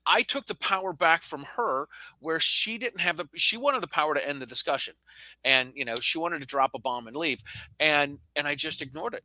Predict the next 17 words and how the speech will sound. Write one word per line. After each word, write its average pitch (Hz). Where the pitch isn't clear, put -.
Like, 131
when 139
she 156
called 147
me 156
an 151
a-hole, 156
I'm 143
like, 135
"I'm 131
done. 131
I've 123
got, 127
I'm, 117
I'm, 117
I'm 117
out." 98